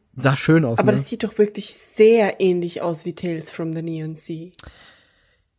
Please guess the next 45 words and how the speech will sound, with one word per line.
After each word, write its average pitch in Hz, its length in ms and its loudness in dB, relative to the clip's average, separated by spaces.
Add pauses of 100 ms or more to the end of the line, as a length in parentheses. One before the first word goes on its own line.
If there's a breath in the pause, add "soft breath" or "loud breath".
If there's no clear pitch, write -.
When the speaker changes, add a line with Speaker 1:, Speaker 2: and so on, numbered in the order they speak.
(100)
Speaker 1:
Ja, 165 840 4
Speaker 2:
Oder? 254 360 0
Speaker 1:
mit 185 200 4
bisschen 247 420 2
weniger 220 380 2
Cyberpunk-Optik 123 1300 -2
aber. 117 240 -8
Also 160 160 4
nicht 220 180 6
so, 202 440 4
nicht 170 200 -6
so 180 180 0
bunter 165 440 2
Cyberpunk-Optik, 110 920 -6
fand 110 280 -10
ich. - 260 -20 (440 soft breath)
Speaker 2:
Ja, 240 180 4
ein 240 100 2
bisschen 240 240 0
weniger 233 240 4 (640)
Ding, 247 220 2
aber 190 300 2
also 185 320 0 (120)
das 202 240 2
ist - 160 -4
wirklich - 340 -4
krass 175 400 -2
ähnlich. 165 380 -6
Speaker 1:
Das - 120 4
stimmt, 123 200 -2
Speaker 2:
Das 117 60 -2
ist, - 360 -6
Speaker 1:
das 165 60 4
Speaker 2:
das 190 80 2
Speaker 1:
stimmt. 127 160 -4
Speaker 2:
ist 123 60 -8
wie 202 200 2
Hotpot 202 800 2
for 180 300 -4
One 190 340 0
und 185 300 -4
Superpot. - 680 0
Speaker 1:
<laughs> 208 100 4
Ja, 220 140 6
genau. 156 360 -2